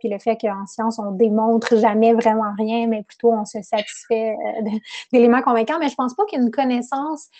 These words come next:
de ces éléments-là, puis de la théorie scientifique, puis la définition, euh, d'une hypo-, d'une hypothèse corroborée, et cetera, est nécessaire pour qu'on puisse parler de sa violi-, de sa violation, euh, consciente ou inconsciente. Donc, je pense qu'à un niveau peut-être un peu plus basique,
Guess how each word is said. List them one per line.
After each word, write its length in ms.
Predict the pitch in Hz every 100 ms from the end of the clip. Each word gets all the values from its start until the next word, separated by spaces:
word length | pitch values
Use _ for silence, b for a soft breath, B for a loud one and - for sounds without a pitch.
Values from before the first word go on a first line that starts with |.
| b -
de 100 | 247
ces 220 | 262 226
éléments-là, 720 | 254 240 240 226 220 269 - _
puis 140 | 254
de 60 | 220
la 140 | 214 214 _ _
théorie 460 | 247 226 214 247 254
scientifique, 680 | - 214 214 - 247 240 -
puis 120 | 226
la 140 | 208
définition, 840 | 196 226 226 220 214 226 220 226 220
euh, 140 | 202
d'une 240 | 196 208
hypo-, 240 | 208 - -
d'une 180 | 214 208
hypothèse 360 | 208 208 214 220
corroborée, 340 | 226 214 220
et 40 | 254
cetera, 260 | 233 254 302
est 120 | 240
nécessaire 920 | 262 254 247 240 226 208 330 277 240 220 B B B _
pour 420 | 285 285 294 277
qu'on 180 | 262 226
puisse 160 | 294 294
parler 320 | 247 262 277
de 100 | 254
sa 220 | - 247
violi-, 400 | 220 247 233 247
de 180 | 214 240
sa 280 | 240 220 220
violation, 880 | 214 247 240 226 - 247 247 254 240
euh, 160 | 220
consciente 400 | 220 214 240 233
ou 80 | 233
inconsciente. 540 | 208 202 214 - 208 202
Donc, 180 | 214
je 60 | -
pense 180 | 294 330
qu'à 100 | 269
un 60 |
niveau 340 | 233 220 262 285
peut-être 260 | 233 294 330
un 80 | 247
peu 120 | 226
plus 120 | 247 240
basique, 580 | 214 220 214 202 294